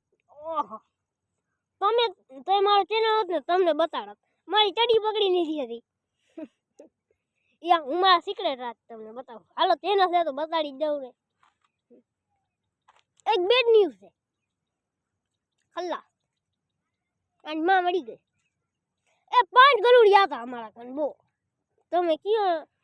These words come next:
તમે માનો કે ના માનો, પાંચ ગલુડિયા હતા. ઓલા,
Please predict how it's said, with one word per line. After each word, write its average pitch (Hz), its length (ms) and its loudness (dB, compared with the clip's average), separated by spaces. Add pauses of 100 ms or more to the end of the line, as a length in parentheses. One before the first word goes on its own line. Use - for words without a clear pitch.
(120)
તમે 320 240 -6 (500)
માનો 381 300 2
કે 285 100 -10
ના 359 160 2
માનો, 202 300 -16 (580)
પાંચ 403 260 2
ગલુડિયા 311 460 2
હતા. 330 200 -4 (2500)
ઓલા, 285 540 -2